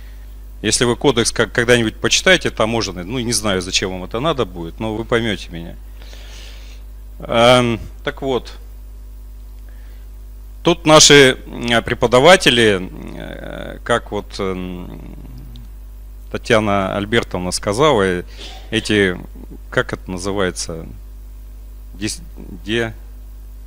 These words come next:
ну, в общем, вот эти антиплагиаты. Антиплагиаты взяли на себя наглость, э, решать, что текст написан искусственным интеллектом.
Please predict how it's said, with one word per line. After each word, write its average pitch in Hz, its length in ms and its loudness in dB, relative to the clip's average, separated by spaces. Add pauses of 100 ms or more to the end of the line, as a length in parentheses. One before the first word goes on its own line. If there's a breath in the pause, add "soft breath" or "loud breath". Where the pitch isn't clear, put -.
(300 soft breath)
ну, 135 60 0
в - 0 -
общем, 147 200 4
вот 156 120 4
эти 151 200 6
антиплагиаты. 123 960 6 (520)
Антиплагиаты 131 1000 8
взяли 135 260 8
на 123 120 6
себя 117 280 6
наглость, 147 560 6 (800 soft breath)
э, 107 680 6
решать, 135 520 6
что - 220 2
текст - 340 6
написан 117 480 2
искусственным 110 500 0
интеллектом. 95 600 0